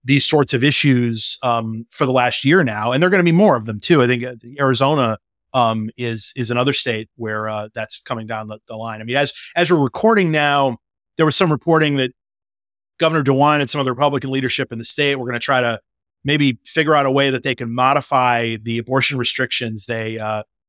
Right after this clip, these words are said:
they, they, they had recently passed, although they're, they're currently held up in the courts, but it's like a, basically the, the,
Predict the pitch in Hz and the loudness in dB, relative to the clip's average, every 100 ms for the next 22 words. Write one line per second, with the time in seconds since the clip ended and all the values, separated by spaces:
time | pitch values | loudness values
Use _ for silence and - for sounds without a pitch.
0 | _ _ 117 123 120 117 117 120 - 123 | _ _ -2 -2 -2 -6 -8 -8 -8 -8
1 | 110 127 127 135 110 - - 165 151 131 | -6 -6 -4 -6 -10 -16 -8 -4 -2 -2
2 | 123 135 123 123 123 117 _ _ - 117 | -4 -4 -2 0 -2 -2 _ _ -18 -16
3 | - 156 139 120 131 123 117 113 104 - | -6 -4 -2 0 0 0 -2 -6 -14 -2
4 | 156 131 113 - 107 - 123 123 98 _ | 2 2 0 -8 -10 -10 -12 -12 -12 _
5 | _ - 139 - 135 - 113 120 101 - | _ -20 -10 -4 -2 -2 -6 -8 -12 -14